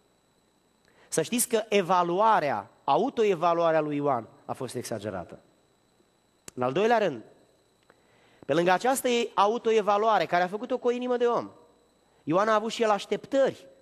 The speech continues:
însă așteptările lui au fost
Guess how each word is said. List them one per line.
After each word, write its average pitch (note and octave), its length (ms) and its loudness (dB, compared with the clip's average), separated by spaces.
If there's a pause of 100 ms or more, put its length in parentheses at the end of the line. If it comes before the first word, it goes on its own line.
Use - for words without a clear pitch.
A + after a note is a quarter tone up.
(500)
însă F3+ 420 0
așteptările A#3 960 0
lui A#3 440 -4
au D#3+ 160 2
fost F3 440 -2